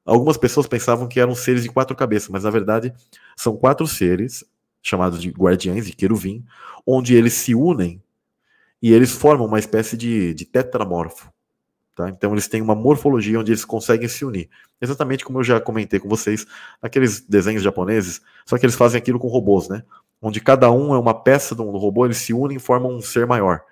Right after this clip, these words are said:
Então, isso são os querubim, os guardiães, né? Isso é interessante. Então, eles têm esse tipo de forma. Todos, todas as questões hierárquicas que, eh, eu coloquei ali pra vo-, pra vocês, Satanás, ele possui as suas mesmas hierarquias,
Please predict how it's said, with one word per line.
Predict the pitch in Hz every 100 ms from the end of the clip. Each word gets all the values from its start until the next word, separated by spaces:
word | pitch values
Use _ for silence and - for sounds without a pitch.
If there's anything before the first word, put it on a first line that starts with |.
| _ _ _
Então, | 104 98
isso | 113 123 - 117 -
são | - 104
os | -
querubim, | 110 104 98 95 _ _
os | -
guardiães, | 90 98 98 95 87 78
né? | 92
Isso | -
é | 104
interessante. | 107 107 - 92 - - - - - _
Então, | - 104
eles | 104
têm | - 113
esse | 110
tipo | - 107
de | 110
forma. | - 87 76 78 _ _ - - - - -
Todos, | 196 185 156
todas | - 165 165
as | 156 -
questões | 151 - 110
hierárquicas | 107 92 113 117 - 165 -
que, | - 87 82
eh, | 85 80 80 76 73
eu | -
coloquei | - 82 -
ali | 85
pra | -
vo-, | 78 78 -
pra | 82
vocês, | 80 - 117 - - - - _ _ _
Satanás, | - 127 117 120
ele | 127 123
possui | 139 123 - 127
as | 117
suas | - 123 120
mesmas | 107 117 131 139 123
hierarquias, | 107 120 120 107 110 110